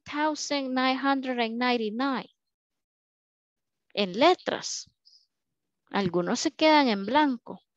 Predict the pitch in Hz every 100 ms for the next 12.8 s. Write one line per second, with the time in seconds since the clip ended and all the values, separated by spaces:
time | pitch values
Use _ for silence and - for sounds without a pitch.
0 | _ - 160 135 160 208 - 220 190 160
1 | - 247 233 240 285 - 254 - 226 254
2 | - 202 233 196 175 - 254 330 269 185
3 | _ - _ - 202 190 - 254 285 247
4 | - - _ _ _ _ 262 254 277 262
5 | 202 190 294 294 190 - - 233 302 214
6 | 117 143 190 190 - 180 - 240 - 185
7 | - 208 208 220 202 185 190 311 302 -
8 | - - - _ 208 208 285 254 240 214
9 | 180 - - 294 370 311 196 - - _
10 | _ _ _ _ _ 214 233 190 185 262
11 | 302 330 233 - 233 226 - 220 226 269
12 | 285 277 - - 330 381 339 330